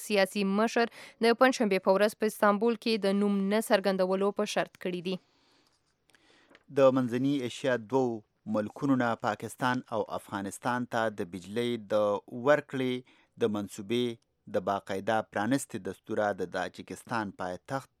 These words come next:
Speaker 2: دوشنبه کې شوې. د دې منصوبې لاندې به تاجکستان او کرغیزستان نه پاکستان ته زر او افغانستان ته درې سوه میګاواټه بجلي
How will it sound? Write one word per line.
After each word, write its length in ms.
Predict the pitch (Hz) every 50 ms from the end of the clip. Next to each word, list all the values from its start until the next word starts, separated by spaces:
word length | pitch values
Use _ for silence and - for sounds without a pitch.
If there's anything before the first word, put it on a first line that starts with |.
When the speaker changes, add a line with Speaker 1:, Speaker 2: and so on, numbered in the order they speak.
| - -
Speaker 2:
دوشنبه 440 | 98 92 - - 113 98 90 82 82 -
کې 100 | - 92 -
شوې. 220 | - 98 90 90 - _ _ _ _ _ _ -
د 20 | 139 139
دې 80 | 160 151
منصوبې 320 | 151 143 - - 120 131 123 123
لاندې 240 | 123 120 123 117 110 110
به 60 | 110 107 - _ _ _ _ _ -
تاجکستان 640 | 107 101 98 90 - 95 87 - - 104 101 98 - - 87
او 20 | 90 92 - -
کرغیزستان 720 | 92 95 - 95 87 90 92 - - - 120 123 123 117
نه 60 | 107 95 - 90
پاکستان 480 | 90 - 92 - - - 104 98 98 - 90
ته 80 | 87 82 92
زر 160 | 120 131 135 - _ - - - - - - - - 120
او 40 | 117 - - -
افغانستان 640 | 117 - - 113 110 110 107 - - 135 139 139 131 -
ته 80 | 123 117 123
درې 120 | 143 160 - -
سوه 200 | 110 90 90 87 - - _ _ _ _ - 104
میګاواټه 680 | 98 95 101 95 98 98 92 - - 92 90 87 98
بجلي 300 | 95 87 92 98 101 90